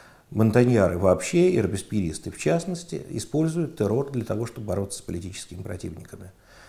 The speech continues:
Жорж Д'Антон, известнейший революционер,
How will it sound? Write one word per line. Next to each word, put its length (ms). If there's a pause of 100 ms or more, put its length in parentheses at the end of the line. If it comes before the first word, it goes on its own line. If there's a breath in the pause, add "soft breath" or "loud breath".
(220 loud breath)
Жорж 280
Д'Антон, 760
известнейший 560
революционер, 760